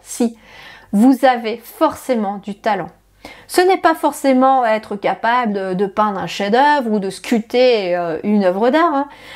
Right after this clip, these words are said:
Ça peut être tout simplement quelque chose dans lequel vous êtes doué.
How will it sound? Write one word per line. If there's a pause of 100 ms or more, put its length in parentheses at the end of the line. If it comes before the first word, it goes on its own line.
(140)
Ça
peut
être
tout
simplement
quelque
chose
dans
lequel
vous
êtes
doué.